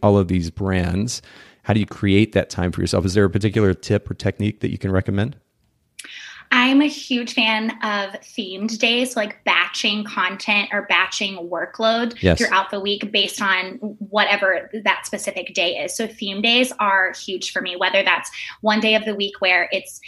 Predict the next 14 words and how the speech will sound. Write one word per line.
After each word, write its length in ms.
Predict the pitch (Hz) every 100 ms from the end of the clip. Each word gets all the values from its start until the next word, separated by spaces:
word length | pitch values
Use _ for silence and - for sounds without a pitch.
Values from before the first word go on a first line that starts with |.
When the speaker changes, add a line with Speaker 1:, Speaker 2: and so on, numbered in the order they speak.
| - -
Speaker 2:
interviews 600 | 220 220 208 196 185 190
and 100 | 190
appointments 640 | - - 214 208 170 139
and 160 | 196 202
coaching 380 | - - - 202
clients, 360 | 170 170 160
you 80 | 214
know, 20 |
like, 100 | 185 -
kind 120 | 196
of 60 | 190
those 160 | 190
face-to-face 920 | - 214 208 - 214 196 - 180 180 -
conversations. 960 | - 180 175 170 180 175 175 233 247